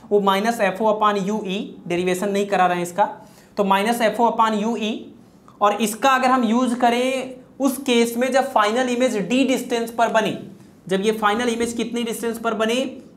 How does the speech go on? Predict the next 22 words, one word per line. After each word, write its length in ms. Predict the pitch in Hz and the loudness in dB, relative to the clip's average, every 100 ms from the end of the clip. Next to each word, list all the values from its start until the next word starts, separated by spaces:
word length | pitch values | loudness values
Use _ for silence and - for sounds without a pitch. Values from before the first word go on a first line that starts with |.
| - | -12
d 300 | 170 160 269 | -4 0 2
distance 460 | 262 240 247 226 220 | 2 0 0 -2 -2
पर 180 | 233 214 | -2 0
बने, 300 | 196 214 247 | 2 0 0
तो 160 | 247 | -2
ऐसे 320 | 208 208 233 254 | 0 0 0 -4
case 340 | 226 208 208 | -4 -4 -4
में 320 | 214 254 262 - - - | -2 -2 -4 -12 -20 -6
ये 100 | 202 | -2
magnifying 720 | 208 208 226 240 233 233 233 | 2 2 0 0 0 0 2
power 540 | 214 202 233 233 - - - - | 2 4 2 0 -10 -16 -20 -6
इस 240 | 214 202 226 | -4 -2 2
refracting 640 | 202 214 214 220 208 233 | 2 2 2 0 0 -2
telescope 500 | 226 214 214 226 226 | -2 -2 0 0 2
का 80 | 220 | -2
क्या 180 | 220 214 | 2 2
हो 140 | 214 | 2
जाएगा, 480 | 208 214 208 226 185 | 2 2 2 0 0
D 40 | |
is 220 | 202 220 208 | -2 -2 -4
equal 360 | 208 208 202 | 0 0 2
to 160 | 269 | -2